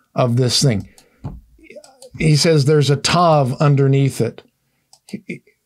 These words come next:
I don't, he says, and again, we'll get our pen out here. He says that there's, there's this pockmark here,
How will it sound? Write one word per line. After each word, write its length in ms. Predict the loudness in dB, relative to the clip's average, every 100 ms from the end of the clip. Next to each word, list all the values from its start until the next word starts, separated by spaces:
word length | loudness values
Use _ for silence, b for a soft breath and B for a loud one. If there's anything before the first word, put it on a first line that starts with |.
| _ _ _ _ b b b b
I 160 | -4 0
don't, 220 | 0 -2 -6 -6 B B B B _ _ _ _ _ _ _ _ _ _
he 220 | -4 0
says, 580 | 0 2 2 2 0 0
and 140 | 0 2
again, 240 | 2 0
we'll 100 | 0
get 140 | 0
our 100 | 0
pen 300 | 0 -2 0
out 240 | 0 -2 -2
here. 400 | 0 0 -2 B B B B -6
He 220 | 0 0
says 440 | 2 2 2 2
that 240 | 0 0 2
there's, 600 | 2 4 4 2 -4 -12 _ _ _ _ -4
there's 260 | -2 0
this 260 | 0 0 0
pockmark 640 | -2 0 0 0 0 0
here, 440 | -2 -2 0 -2